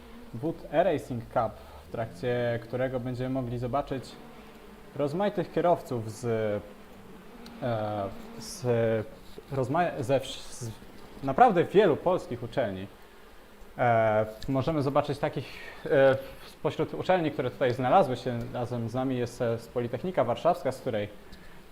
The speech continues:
jest koło Wód Racing, organizator całego wydarzenia.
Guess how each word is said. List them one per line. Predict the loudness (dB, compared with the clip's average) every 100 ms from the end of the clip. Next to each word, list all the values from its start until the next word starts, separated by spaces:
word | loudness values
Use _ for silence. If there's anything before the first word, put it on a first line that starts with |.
| -4
jest | -2 0
koło | 4 6
Wód | 4 6
Racing, | 4 4 0
organizator | 0 2 2 4 4 2
całego | 0 0 2
wydarzenia. | 0 0 0 0 -2